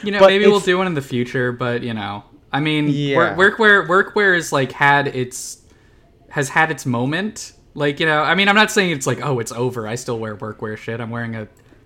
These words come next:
Speaker 1: chambray shirt right now. But, you know, it's like, you know,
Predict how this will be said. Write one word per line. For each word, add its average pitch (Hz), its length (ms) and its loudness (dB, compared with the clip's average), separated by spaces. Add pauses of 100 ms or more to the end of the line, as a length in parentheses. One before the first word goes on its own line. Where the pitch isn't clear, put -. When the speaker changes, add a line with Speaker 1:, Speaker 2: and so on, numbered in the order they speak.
Speaker 1:
chambray 113 380 -10
shirt 110 260 -8
right 107 180 -10
now. 110 300 -8 (560)
But, 190 140 -2
you 214 80 -2
know, 131 240 -2
it's 135 180 -8
like, 160 180 -6
you 131 60 -6
know, 110 220 -10